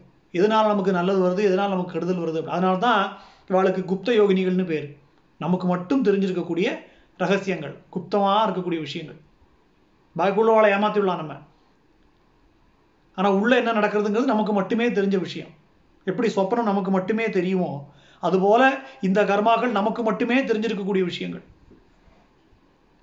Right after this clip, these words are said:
அப்படி அந்த கர்மா தீரும்போது நம்முடைய எல்லா ஆசைகளும் பூர்த்தி ஆயிடுறது. இந்த ஆசைகளுக்காக இன்னொரு ஜென்மா எடுக்க வேண்டாம். என்னெல்லாம் ஆசை இருக்கோ அது எல்லாத்தையும் பூர்த்தி பண்ணி நிறைவான ஒரு வாழ்க்கை வாழ்ந்து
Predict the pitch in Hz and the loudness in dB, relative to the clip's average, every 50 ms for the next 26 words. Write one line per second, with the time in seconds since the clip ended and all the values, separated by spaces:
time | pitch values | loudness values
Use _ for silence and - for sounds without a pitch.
0 | _ _ _ _ _ _ _ _ _ _ _ - _ - - _ _ _ _ _ | _ _ _ _ _ _ _ _ _ _ _ -20 _ -20 -20 _ _ _ _ _
1 | _ _ _ - 185 - - 226 220 208 202 196 196 185 190 202 208 247 254 240 | _ _ _ -6 -4 0 2 2 2 2 2 0 0 0 0 2 2 2 0 0
2 | - 226 233 254 240 220 220 226 247 339 320 226 196 - - 214 202 208 208 208 | 0 -2 -2 0 0 2 2 2 2 2 0 0 -2 -4 -4 -4 -2 2 4 4
3 | 196 185 190 208 214 208 202 185 180 190 202 190 214 226 220 208 233 240 196 208 | 4 4 4 4 4 4 4 2 0 0 -2 -4 -4 -2 -2 -2 -2 -2 -4 -6
4 | 220 196 196 214 196 175 165 151 - 143 143 - - _ _ _ _ _ _ _ | -6 -4 -2 -2 -2 -2 -2 -6 -8 -14 -18 -20 -20 _ _ _ _ _ _ _
5 | _ _ _ _ _ _ _ _ _ _ _ - 165 170 208 214 220 240 240 233 | _ _ _ _ _ _ _ _ _ _ _ -2 0 2 2 2 4 4 4 4
6 | 226 190 220 214 214 214 247 226 214 220 226 220 208 202 180 165 170 165 185 202 | 4 4 4 4 4 4 2 0 0 2 2 2 4 2 2 0 0 0 0 2
7 | 202 214 202 185 185 180 202 196 185 180 165 143 135 - - - _ - _ _ | 2 2 2 2 2 0 0 0 0 -2 -2 -4 -8 -12 -20 -20 _ -20 _ _
8 | _ _ _ - 165 185 208 226 233 240 240 233 208 202 202 - 214 214 196 202 | _ _ _ -2 0 0 2 2 4 4 4 4 4 2 0 0 -2 -2 -2 -2
9 | 190 214 202 185 175 175 170 170 175 190 190 190 185 226 220 233 208 180 202 220 | 0 0 0 0 0 -2 -2 0 0 0 0 0 0 -4 -6 -6 -4 -4 -4 -4
10 | - - 208 190 196 190 214 262 302 - - - _ _ _ _ _ _ _ _ | -4 -2 -2 0 0 0 0 -2 -4 -6 -10 -20 _ _ _ _ _ _ _ _
11 | _ _ _ _ _ _ 180 180 - 233 247 247 247 254 262 269 269 240 226 208 | _ _ _ _ _ _ 0 2 4 4 4 6 4 4 4 4 4 4 4 4
12 | 202 202 208 196 208 208 196 190 185 185 185 185 - | 2 2 2 0 0 2 2 2 2 2 0 -2 -4